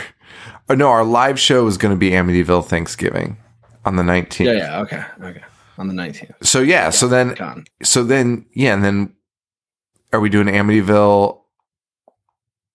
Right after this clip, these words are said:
Speaker 1: Or so we're not doing Amityville in <laughs> outer space.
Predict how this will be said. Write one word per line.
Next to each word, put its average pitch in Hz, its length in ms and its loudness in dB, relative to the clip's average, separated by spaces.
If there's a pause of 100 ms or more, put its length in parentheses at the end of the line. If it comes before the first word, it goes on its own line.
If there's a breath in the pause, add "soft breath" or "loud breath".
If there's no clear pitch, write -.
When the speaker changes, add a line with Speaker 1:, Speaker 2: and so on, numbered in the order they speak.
(200)
Speaker 1:
Or 107 120 -2
so 113 200 0
we're 104 60 4
not 101 260 0
doing 104 180 0
Amityville 90 560 -2
in 107 60 -6
<laughs> 117 40 -4
outer 175 220 -2
space. - 680 -4